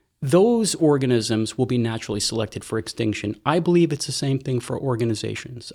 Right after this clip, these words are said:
I think that if we are not in a constant state of evolution,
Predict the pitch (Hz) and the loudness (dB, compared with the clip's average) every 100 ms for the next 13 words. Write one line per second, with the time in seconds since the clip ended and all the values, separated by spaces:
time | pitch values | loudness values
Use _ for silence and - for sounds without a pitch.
0 | - 139 175 190 190 - 151 127 147 156 | -2 -2 0 0 0 2 0 0 0 2
1 | 156 131 131 147 185 - 139 127 - - | 2 2 4 4 2 -2 -2 -2 -4 -4
2 | 175 190 - 208 190 - 170 170 135 139 | 0 0 0 -2 -2 0 0 0 0 0
3 | 139 135 131 - 147 156 | 0 -2 -2 -2 0 0